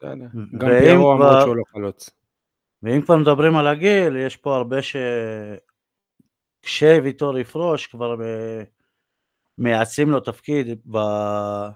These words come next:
Speaker 2: בצוות המקצועי, שישמש דוגמה לנוער, לצעירים. וואלה, אני לא חושב שהניסיון של טיבי והאופי שלו הוא הרבה פחות מוויטור.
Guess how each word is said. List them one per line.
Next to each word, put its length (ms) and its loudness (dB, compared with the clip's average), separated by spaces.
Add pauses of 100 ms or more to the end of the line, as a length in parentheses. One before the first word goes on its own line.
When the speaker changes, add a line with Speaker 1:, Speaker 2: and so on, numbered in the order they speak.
(260)
Speaker 2:
בצוות 440 -6
המקצועי, 640 -6
שישמש 1080 -8
דוגמה 680 -2
לנוער, 600 -4
לצעירים. 680 -10 (800)
וואלה, 240 0
אני 140 0
לא 100 -2
חושב 280 -6
שהניסיון 540 -8
של 180 -12
טיבי 440 -8
והאופי 540 -6
שלו 380 -8
הוא 380 -10 (560)
הרבה 240 -2
פחות 360 -4
מוויטור. 540 -6